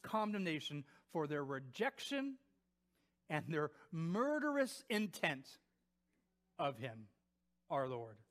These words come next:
I want you to compare these words, "I will be with you a little longer," and the way it says, "You can't come where I'm going," to how he says it to the twelve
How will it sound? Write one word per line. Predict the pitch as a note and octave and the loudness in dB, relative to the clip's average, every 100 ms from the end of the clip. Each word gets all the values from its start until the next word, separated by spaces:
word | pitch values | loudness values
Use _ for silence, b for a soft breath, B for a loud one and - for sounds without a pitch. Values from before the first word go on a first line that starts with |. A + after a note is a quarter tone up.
| _ B B B | _ B B B
I | A#3 | 0
want | D4+ F4 | 2 2
you | F#4+ | 2
to | |
compare | D#4+ D4+ - D#4 D4+ C#4 - B - | 2 2 2 4 6 4 2 B -4
these | G#3 D#4 F4 | 2 4 4
words, | A#3+ B3 G3+ E3+ | 4 4 4 4
"I | A#3 A#3 | 4 4
will | B3 | 4
be | G#3 C#4 | 2 2
with | C4+ - | 2 2
you | A#3+ | 4
a | |
little | A3+ B3 C4 | 6 6 6
longer," | B3+ A#3+ B3+ A#3+ F#3 F3+ B B | 6 6 4 4 2 0 B B
and | A3 | 2
the | A3+ | 4
way | A3+ | 4
it | A3 | 4
says, | A3 F3+ | 2 0
"You | C#4+ | 0
can't | - F#4 C4+ | 2 0 2
come | D#4+ E4 D4 B B | 2 2 0 B B
where | B3+ C#4 | 4 4
I'm | C4+ | 4
going," | A3+ C4+ B3 | 4 6 4
to | A#3 B3 | 2 2
how | A3+ C#4+ | 4 4
he | D4 | 4
says | - C#4+ B3+ | 2 4 4
it | C4 | 0
to | C4+ | -2
the | B3+ | -4
twelve | - - C#4+ A#3+ F3 E3+ | 0 4 6 6 2 0